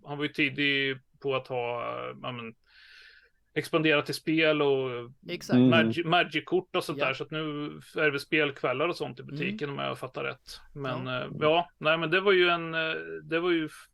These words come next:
Speaker 1: ett stort kliv framåt, för att tidigare så var det ju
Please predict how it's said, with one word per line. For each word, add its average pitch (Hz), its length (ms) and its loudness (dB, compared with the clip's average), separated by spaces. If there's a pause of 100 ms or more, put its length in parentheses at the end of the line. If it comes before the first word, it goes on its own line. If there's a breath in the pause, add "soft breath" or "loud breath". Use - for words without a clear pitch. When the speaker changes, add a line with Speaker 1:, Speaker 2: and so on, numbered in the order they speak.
(160)
Speaker 1:
ett - 140 -10
stort - 540 0
kliv 151 220 0
framåt, 151 440 0
för - 60 0
att - 140 -2
tidigare 156 420 -2
så 170 120 -8
var 156 140 2
det 147 80 0
ju 139 340 -4